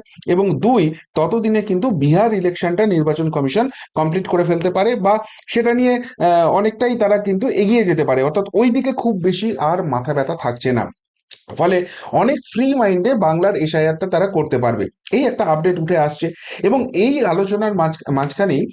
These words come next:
আহ, রাজ্যের তরফ থেকে গোপাল শঙ্কর নারায়ণ, তিনি, তিনি তৃণমূল যে কথাটা বলছেন, সেই কথাটাই কার্যত প্রতিধ্বনি করেন।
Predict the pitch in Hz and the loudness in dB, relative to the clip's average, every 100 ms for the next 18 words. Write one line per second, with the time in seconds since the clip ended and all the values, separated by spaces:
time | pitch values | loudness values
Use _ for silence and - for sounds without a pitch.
0 | - - 120 123 123 139 147 240 240 151 | -10 -6 -2 2 2 2 0 -2 -2 0
1 | 170 175 165 143 123 139 170 165 156 135 | -2 -2 -2 0 0 0 0 0 -2 0
2 | 139 127 120 147 143 - - - - 247 | 0 0 2 2 0 -4 -10 -4 0 2
3 | 190 160 - _ 196 208 220 196 214 240 | 2 0 -6 _ -2 0 0 2 2 2
4 | 277 254 247 214 202 208 185 190 233 226 | 2 2 0 0 0 0 0 0 2 0
5 | 202 202 180 156 160 196 180 143 143 214 | 2 0 0 0 0 0 0 -2 -2 -2
6 | 165 139 120 123 139 135 113 101 | -2 -4 -2 0 0 0 0 -2